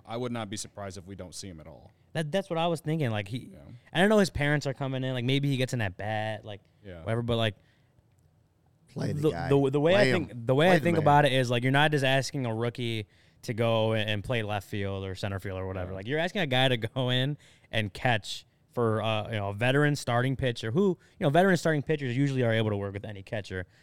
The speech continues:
Speaker 2: But it is a tougher ask, I think, when you're, you're putting a guy behind the plate for his major league debut on, you know, uh, an emergency basis, not even just, like,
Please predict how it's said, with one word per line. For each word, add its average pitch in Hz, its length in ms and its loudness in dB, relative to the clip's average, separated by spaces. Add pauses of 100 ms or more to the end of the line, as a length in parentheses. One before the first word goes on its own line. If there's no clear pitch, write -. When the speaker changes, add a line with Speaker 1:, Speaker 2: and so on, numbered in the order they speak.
(260)
Speaker 2:
But 151 120 4
it 202 40 6
is 226 140 6
a - 20 -4
tougher 160 380 2
ask, 131 500 0
I 117 120 0
think, 107 420 -4
when 107 320 -6
you're, 101 240 -6 (120)
you're 107 120 -8
putting 143 260 -2
a 120 60 -2
guy 117 140 -2
behind 107 260 -4
the 98 40 -10
plate 107 400 -2 (280)
for 113 100 -6
his 101 120 -4
major 104 260 -6
league 101 180 -8
debut 104 600 -8 (420)
on, 185 320 0
you 151 80 4
know, 120 260 2 (360)
uh, 123 340 -2
an 123 120 -2
emergency 123 500 2
basis, 104 400 -8
not 113 140 -4
even 117 180 0
just, 107 180 -4
like, 104 160 -2